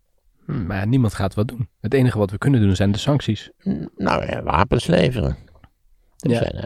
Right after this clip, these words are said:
Speaker 2: er zijn diverse gemeenschappelijke grenzen met E U-landen. Hè, die kunnen niet volledig verzekerd worden. Ik denk het niet eigenlijk.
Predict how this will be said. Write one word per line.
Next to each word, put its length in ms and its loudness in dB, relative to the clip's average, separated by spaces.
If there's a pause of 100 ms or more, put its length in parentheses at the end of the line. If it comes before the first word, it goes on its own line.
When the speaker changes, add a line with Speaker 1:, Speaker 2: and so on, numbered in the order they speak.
Speaker 2:
er 120 -10
zijn 380 -2 (160)
diverse 600 2
gemeenschappelijke 920 -4
grenzen 520 -2
met 200 -2
E 240 -2
U-landen. 640 2 (560)
Hè, 200 -4 (300)
die 280 -14 (180)
kunnen 280 -8
niet 260 -6
volledig 520 0
verzekerd 580 -2
worden. 300 2
Ik 120 -2
denk 220 -4
het 120 -10
niet 260 -4
eigenlijk. 540 0